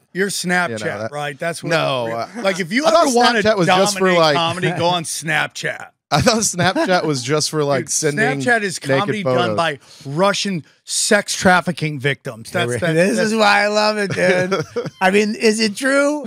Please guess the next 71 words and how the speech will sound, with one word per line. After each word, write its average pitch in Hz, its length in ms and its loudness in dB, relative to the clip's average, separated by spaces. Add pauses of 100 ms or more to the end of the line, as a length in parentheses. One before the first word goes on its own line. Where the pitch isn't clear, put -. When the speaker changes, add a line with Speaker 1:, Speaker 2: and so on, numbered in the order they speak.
(160)
Speaker 3:
Is 233 180 4
Speaker 2:
I 247 60 -6
Speaker 3:
it - 40 -14
Speaker 2:
don't 160 100 2
Speaker 3:
not 277 160 6
Speaker 2:
know. 269 60 4
Speaker 1:
Have 370 120 2
you 453 120 4
Speaker 3:
true? 427 100 4
Speaker 1:
watched 403 260 2
how 466 120 0
bad 330 380 2
the 359 80 -2
comedy 285 420 -2
is 302 180 -2
on 262 160 -2
Snapchat? 269 840 0
Speaker 2:
I 202 300 2
didn't 339 120 0
know 311 100 4
people 262 220 2
watch 226 180 2
s-, - 440 -8
comedy 208 320 0
on 156 80 -2
Snapchat 175 560 -2
at 151 80 -2
all. 147 480 -4
Speaker 1:
Yeah, 208 200 0
they 180 120 -6
got 214 160 -2
it. 196 80 -8
It's 180 140 -4
kind 214 240 -6
of 180 120 -6
like 175 240 -6
a 165 80 -4
smokescreen 170 800 -6
for 156 140 -6
all 151 160 -2
the 143 180 -6
Speaker 3:
I 214 120 2
thought 285 200 2
Snapchat 233 600 0
was 156 220 -4
to 151 120 -2
cheat 190 260 0
on 175 100 2
your 170 100 -2
wife. 175 480 0
Speaker 2:
I, 185 140 4
Speaker 1:
Yeah, 233 60 0
Speaker 2:
that's 269 220 2
what 269 80 4
I 311 160 4
was, 359 120 -4
Speaker 1:
one 180 80 0
hundred - 0 -
percent. 180 120 0
Speaker 2:
that's 214 160 2
what 233 120 2
I 277 120 4
thought 214 180 2
it 165 60 2
was 131 160 -2
Speaker 1:
But 190 80 -4
they 220 60 4
Speaker 2:
for. 220 60 -2
Speaker 1:
gotta 240 180 0
present 190 680 -2
it. 104 240 -12